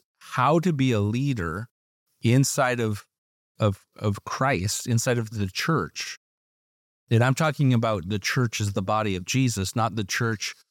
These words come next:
as in, um, you know, a, a congregation, but just the church as a whole.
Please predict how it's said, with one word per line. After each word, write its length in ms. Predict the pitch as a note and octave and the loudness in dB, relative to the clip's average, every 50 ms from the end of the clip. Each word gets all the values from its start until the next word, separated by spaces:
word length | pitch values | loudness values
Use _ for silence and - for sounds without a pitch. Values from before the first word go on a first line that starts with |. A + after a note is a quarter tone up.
| _ _ - - - | _ _ -20 -8 -2
as 280 | D3+ A2+ A2+ G#2 G2+ G#2+ | 2 2 2 2 2 0
in, 340 | A2 A2 G#2 G2+ G2+ G2 - _ _ _ _ _ _ - | 0 0 0 0 -2 -2 -4 _ _ _ _ _ _ -2
um, 580 | A2+ G#2 G2 F#2+ F#2+ F#2 F#2 F#2+ G#2 A2 A#2+ - _ _ _ _ _ _ _ _ - | 0 0 0 0 0 0 0 0 0 -2 -4 -6 _ _ _ _ _ _ _ _ 2
you 160 | B2 A#2+ A2+ | 4 4 6
know, 340 | G#2 G2+ G2 G2 F#2 F#2 - - | 4 4 2 2 0 -2 -2 -4
a, 300 | - G#2 F#2+ F#2 F2+ E2 - - | -4 -4 -2 -2 -4 -4 -4 -6
a 100 | F#2+ F#2+ | -6 -4
congregation, 1040 | - - A#2+ A2+ G#2+ - G2+ F#2 F2 G2 F#2+ A2 A#2+ - - - - - A2 B2 A#2+ _ _ - | -2 0 2 2 2 0 -2 -4 -4 -2 -2 0 -2 -2 -4 -6 -4 -2 -2 -2 -2 _ _ -8
but 240 | B2 A2 G#2 D2+ C#3 | -4 -2 -2 -2 0
just 300 | B2+ B2+ B2+ - - - | -2 -2 -2 -2 -4 -4
the 100 | A2 G2 | -6 -6
church 340 | - - - C3 A#2+ - - | -4 -2 -2 -2 -2 -2 -2
as 140 | A2+ G2+ | -4 -2
a 60 | G#2 E2 | -4 -4
whole. 480 | - - D3+ C#3+ A#2 D2+ D2 A2 - | -4 -4 -2 -2 -2 -2 -4 -8 -12